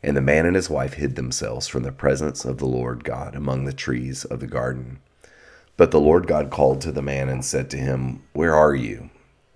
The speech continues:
And he said, "I heard the sound of you in the garden, and I was afraid because I was naked,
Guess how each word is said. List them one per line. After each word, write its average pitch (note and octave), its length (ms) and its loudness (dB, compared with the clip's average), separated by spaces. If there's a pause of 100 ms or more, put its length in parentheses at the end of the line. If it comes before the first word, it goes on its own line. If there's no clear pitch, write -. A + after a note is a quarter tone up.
And C#2+ 140 0
he C#2 80 -2
said, D2 220 0
"I D2 60 4
heard G2+ 260 2
the G#2+ 80 -2
sound D2 300 0
of C2+ 100 -4
you C#2+ 140 0
in C2+ 80 0
the C2+ 80 -2
garden, C2+ 340 2
and A#1 140 -4
I B1 80 2
was B1 160 -4
afraid E2+ 500 2
because C2 260 -6
I C2+ 100 -8
was C2+ 180 -8
naked, C2 640 -6